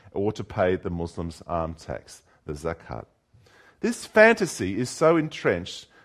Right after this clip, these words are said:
that it really can come to a shock to some Muslims when they look at the original sources from the Middle Ages and they're confronted by their own, by their own sources.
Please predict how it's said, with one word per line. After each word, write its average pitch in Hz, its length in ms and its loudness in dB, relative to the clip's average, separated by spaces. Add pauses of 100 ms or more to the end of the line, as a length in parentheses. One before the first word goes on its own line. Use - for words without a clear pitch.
(100)
that 123 100 0
it 120 100 -6
really 151 220 0
can 143 180 -4
come 127 260 0
to 127 100 -6
a 113 40 0
shock 135 340 4
to 120 100 -8
some 113 240 -2
Muslims 113 480 -4
when 104 100 -2
they 101 120 0
look 113 180 -4
at - 100 -8
the 101 120 0
original 101 340 -4
sources 110 560 -8
from 95 140 -8
the 92 60 -6
Middle 90 280 0
Ages 85 400 -4
and 85 120 -8
they're 90 80 -6
confronted 101 560 -6
by 85 140 0
their 85 180 -2
own, 90 300 -4 (400)
by 95 140 2
their 98 180 0
own 120 220 -4
sources. 107 600 -6